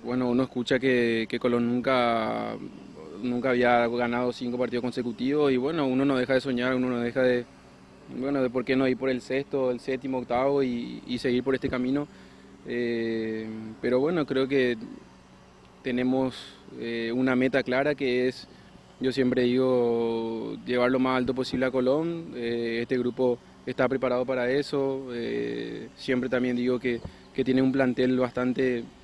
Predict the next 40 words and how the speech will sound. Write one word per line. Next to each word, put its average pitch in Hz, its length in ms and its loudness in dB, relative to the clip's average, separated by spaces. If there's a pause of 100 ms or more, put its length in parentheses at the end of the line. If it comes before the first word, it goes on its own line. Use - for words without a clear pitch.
(300)
eh, 117 280 -6
con 123 300 0
bastante 127 340 0
jerarquía, 139 720 0
con 127 100 -6
jugadores 120 340 0
que, 123 180 0
que 127 100 -8
tienen 123 220 0
mucha 123 240 -2
experiencia 135 480 0
y 127 40 4
eso 123 180 0
hace 120 180 0
de 127 140 2
que, 123 200 2 (640)
de 131 160 0
que, 135 120 4
bueno, 165 440 4
eh, 123 540 0 (120)
también 131 400 2
eso 131 340 0
ayuda 127 280 0
a 127 40 2
que 131 100 -4
estemos 127 340 -2
en 127 140 -4
la 127 80 -6
posición 123 360 -6
que 123 60 -4
estamos 120 320 -6
hoy, 139 460 0
de 120 160 -4
que 117 340 -4 (400)
relativamente 123 600 2
estemos 123 280 -2
bien 147 340 4
y, 135 280 2
y 113 160 -4
bueno, 139 400 2